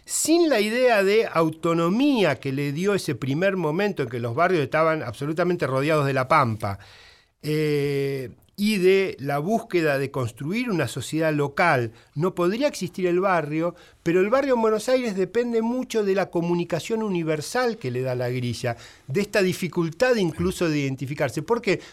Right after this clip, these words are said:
Porque eso fue lo que garantizó la integración social. Eh, San Pablo, por ejemplo, eh, se modernizó con barrios jardín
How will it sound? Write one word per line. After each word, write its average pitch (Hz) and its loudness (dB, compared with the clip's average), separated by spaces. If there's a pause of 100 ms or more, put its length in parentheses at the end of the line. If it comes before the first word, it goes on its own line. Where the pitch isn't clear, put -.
(140)
Porque 180 -4
eso 254 -2
fue 269 -2
lo 254 0
que 196 -2
garantizó 165 0
la 220 -2
integración 180 -2
social. 196 -2 (720)
Eh, 151 -4 (240)
San 165 -4
Pablo, 180 2
por 143 -2
ejemplo, 165 -2 (320)
eh, 143 -4
se 147 -2
modernizó 170 0 (300)
con 226 0 (100)
barrios 196 0
jardín 220 -2